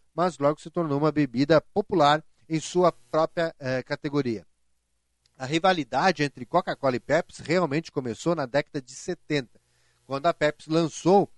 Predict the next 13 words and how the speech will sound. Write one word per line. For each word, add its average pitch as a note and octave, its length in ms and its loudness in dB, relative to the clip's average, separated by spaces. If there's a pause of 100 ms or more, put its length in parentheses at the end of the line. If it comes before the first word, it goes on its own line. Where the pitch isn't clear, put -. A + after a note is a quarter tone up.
(200)
uma D3+ 220 0
campanha C3 440 -2
publicitária C3+ 680 -4
chamada C#3 600 0 (380)
O F3 120 2
Desafio F3 720 -4
Pepsi. - 600 -2 (800)
É, C3 440 4 (220)
a C#3+ 120 2
campanha F#3+ 520 0
consistia D#3+ 600 -4
em F#3 80 0
fazer D#3+ 580 0